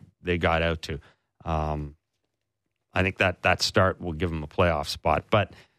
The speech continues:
you know, if you're the Blue Jays, uh, <sighs> you know, the, the Yankees, the Yankees are a mess.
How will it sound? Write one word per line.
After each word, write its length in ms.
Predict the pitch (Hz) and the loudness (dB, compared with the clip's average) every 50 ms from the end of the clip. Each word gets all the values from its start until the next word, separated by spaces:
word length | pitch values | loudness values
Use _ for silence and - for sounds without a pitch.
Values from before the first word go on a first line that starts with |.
| _ _ _ - - - _ - - _ _ _ _ _ _ _ _ | _ _ _ -20 -20 -20 _ -20 -20 _ _ _ _ _ _ _ _
you 80 | - 120 | 2 2
know, 100 | 104 87 | 4 2
if 100 | 92 - | 2 2
you're 140 | 113 113 127 | 2 2 2
the 120 | 123 113 | 2 -2
Blue 300 | 92 92 120 127 131 147 | -2 0 2 2 2 2
Jays, 520 | 135 113 95 76 67 67 71 - - - - _ _ _ _ _ _ - | 0 0 -2 -2 -2 -4 -8 -10 -10 -14 -16 _ _ _ _ _ _ -4
uh, 640 | 92 90 87 85 82 82 85 85 85 85 82 78 - - - - | 0 0 2 2 2 0 0 0 0 0 -2 -4 -6 -8 -2 0
<sighs> 180 | - 151 - - 254 302 247 220 165 - _ _ _ _ _ _ _ _ _ _ _ _ _ _ _ | 2 2 2 0 -6 -8 -10 -12 -12 -16 _ _ _ _ _ _ _ _ _ _ _ _ _ _ _
you 100 | - 98 | -2 0
know, 160 | 95 87 90 | 0 0 0
the, 200 | 87 87 92 87 - - | 0 -2 -4 -4 -4 -6
the 140 | 92 98 | -2 -2
Yankees, 880 | 95 90 101 117 127 135 123 - 120 117 117 110 101 - - - - - _ _ _ _ _ _ _ _ _ _ _ _ _ _ _ | 0 2 2 0 0 -2 -2 -2 0 0 0 0 -2 -2 -6 -8 -10 -14 _ _ _ _ _ _ _ _ _ _ _ _ _ _ _
the 80 | 101 | -2
Yankees 480 | 92 92 98 110 120 113 - 107 90 85 | 0 2 2 2 0 -2 -4 -6 -2 0
are 160 | 98 90 87 | 0 0 0
a 20 | 82 | -2
mess. 560 | 78 78 80 76 71 87 - - - - | -2 -4 -6 -6 -6 -6 -8 -8 -10 -14